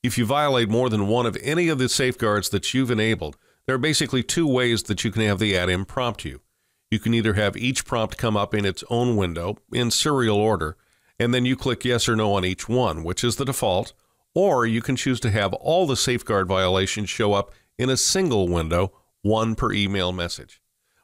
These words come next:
Once you've set that up the way you want it, click on OK, and you're ready to go.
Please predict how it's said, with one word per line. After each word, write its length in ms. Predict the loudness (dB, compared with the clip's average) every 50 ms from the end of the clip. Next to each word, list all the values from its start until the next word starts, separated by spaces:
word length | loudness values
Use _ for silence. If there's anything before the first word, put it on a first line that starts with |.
| _ -4
Once 160 | -2 0 0
you've 100 | 0 0
set 180 | 0 0 0 0
that 140 | 0 0
up 140 | 0 0 0
the 80 | 0 0
way 140 | 2 2 2
you 180 | 2 2 2
want 220 | 2 2 2 2 0
it, 160 | -2 -4 -8 _ _ -10
click 220 | -6 -4 -2 -2
on 100 | 0 0
OK, 480 | 2 2 0 0 0 0 0 0 0 -2 -6 _ -6
and 120 | -2 0 0
you're 140 | 2 2
ready 220 | 2 2 2 2 0
to 120 | 0 -2
go. 340 | -2 0 0 -2 -2 -4